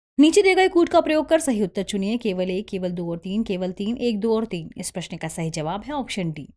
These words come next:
सुदूर संवेदन कार्यक्रम प्रयोक्ताओं की आवश्यकताओं के अनुरूप संचालित होता है। वस्तुतः पहला सुदूर संवेदन आधारित कार्यक्रम उन्नीस सौ सत्तर में नारियल पेड़ों की जड़ें सूखने की बीमारी की पहचान करने के लिए चलाया गया था।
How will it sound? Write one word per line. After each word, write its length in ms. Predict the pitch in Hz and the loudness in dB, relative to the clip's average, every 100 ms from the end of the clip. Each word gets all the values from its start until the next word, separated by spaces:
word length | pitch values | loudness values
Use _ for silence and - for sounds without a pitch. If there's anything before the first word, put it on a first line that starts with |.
| _ _ _ _ | _ _ _ _
सुदूर 360 | - 285 339 403 | 0 6 8 8
संवेदन 440 | 381 302 311 320 | 6 6 6 6
कार्यक्रम 400 | 311 277 277 320 | 6 4 6 2
प्रयोक्ताओं 520 | 320 247 247 254 240 254 | 4 4 4 4 2 4
की 140 | 269 | 2
आवश्यकताओं 640 | 233 214 220 - 220 240 | 2 0 -4 -4 0 0
के 120 | 240 240 | 2 0
अनुरूप 300 | 190 185 - | 0 -4 -6
संचालित 540 | 175 170 165 190 - | -8 -4 -4 -4 -8
होता 200 | 190 185 | -8 -8
है। 200 | 180 254 _ _ _ 214 | -8 -12 _ _ _ 2
वस्तुतः 460 | 254 302 370 392 | 2 4 4 4
पहला 360 | 403 320 294 403 | 4 4 4 4
सुदूर 300 | 370 320 320 | 4 4 4
संवेदन 440 | 302 254 254 254 | 4 2 4 2
आधारित 380 | 240 202 190 214 | 2 0 -4 -6
कार्यक्रम 400 | - 214 220 175 | -4 -4 -4 -6
उन्नीस 280 | 180 180 175 | -6 -8 -8
सौ 60 | 175 | -6
सत्तर 380 | 214 - 240 | -8 -4 0
में 120 | 247 277 | 4 4
नारियल 460 | 214 208 247 339 | 4 4 4 2
पेड़ों 380 | 339 220 208 202 | 2 2 2 -2
की 160 | 196 190 | -4 -4
जड़ें 300 | 180 180 196 - _ | -4 -6 -10 -18 _
सूखने 460 | - 320 320 320 370 | 0 4 4 4 2
की 140 | 339 | 4
बीमारी 380 | 240 214 180 190 | 2 2 -2 -4
की 140 | 202 | -8
पहचान 400 | - 175 170 156 | -8 -8 -6 -6
करने 300 | 160 170 170 | -6 -6 -6
के 120 | 170 185 | -6 -6
लिए 100 | 226 | -2
चलाया 400 | 247 202 160 147 | 0 0 -2 -4
गया 220 | 156 147 | -6 -8
था। 340 | - 151 - | -8 -10 -10